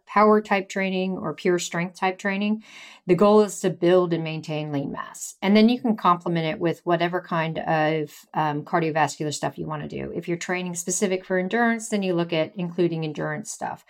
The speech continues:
If you're looking for general health and trying to maintain high-end fitness and, and lower body fat, then you look at doing some high-intensity sprint interval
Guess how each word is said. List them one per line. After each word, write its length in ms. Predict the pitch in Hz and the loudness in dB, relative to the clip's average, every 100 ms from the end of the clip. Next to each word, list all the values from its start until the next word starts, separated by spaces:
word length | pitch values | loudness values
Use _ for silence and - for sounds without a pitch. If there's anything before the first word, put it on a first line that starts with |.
| - - - - - | -20 -20 -20 -8 -2
If 120 | 185 | 2
you're 120 | 190 | 4
looking 340 | 190 190 180 | 4 2 -2
for 480 | 175 175 160 160 156 156 | -2 0 2 2 -2 0
general 320 | 185 170 151 | 2 2 0
health 480 | 151 208 220 220 170 | 0 4 4 4 -4
and 180 | 160 151 | -10 -4
trying 240 | 170 160 | -4 -4
to 220 | 156 160 | -4 -4
maintain 500 | 160 165 165 175 160 156 | -2 -4 -4 -4 -6 -4
high-end 500 | 180 170 160 151 156 | 0 0 0 -4 -4
fitness 400 | 220 190 180 170 | -2 -2 -4 -6
and, 320 | 160 151 - | -6 -8 -8
and 420 | 160 147 147 143 185 | -6 -4 -6 -8 -6
lower 540 | 175 175 175 170 165 | 0 4 4 4 0
body 320 | 160 170 190 | 2 2 2
fat, 300 | 214 226 220 | 2 0 0
then 100 | 208 | 0
you 100 | 185 | -2
look 140 | 175 170 | -2 -4
at 100 | 170 | -2
doing 240 | 170 165 | -2 -4
some 220 | 151 156 | -6 -8
high-intensity 800 | 151 170 165 151 160 147 - 151 | -4 -2 -2 -4 -8 -10 -4 -4
sprint 400 | 147 - 165 151 | -4 -6 -4 -4
interval 340 | 151 151 151 | -4 -6 -6